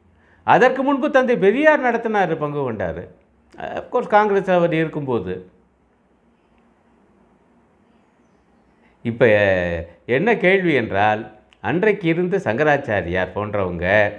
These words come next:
இந்த ஆலய நுழைவை ஆதரிச்சாங்களா, எதிர்த்தாங்களா? சொல்லுங்க பாப்போம். வேடிக்கை என்ன தெரியுமா?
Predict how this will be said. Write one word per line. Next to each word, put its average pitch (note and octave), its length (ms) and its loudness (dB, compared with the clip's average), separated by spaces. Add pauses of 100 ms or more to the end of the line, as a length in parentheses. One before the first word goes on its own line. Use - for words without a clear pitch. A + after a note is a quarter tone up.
(160)
இந்த C3+ 220 0
ஆலய D#3+ 440 4
நுழைவை A2+ 420 -2
ஆதரிச்சாங்களா, C#3 840 2
எதிர்த்தாங்களா? A#2+ 640 -2
சொல்லுங்க A2+ 340 -6
பாப்போம். F#2 420 -8 (1120)
வேடிக்கை C3+ 300 0
என்ன D3 200 0
தெரியுமா? C#3 540 -2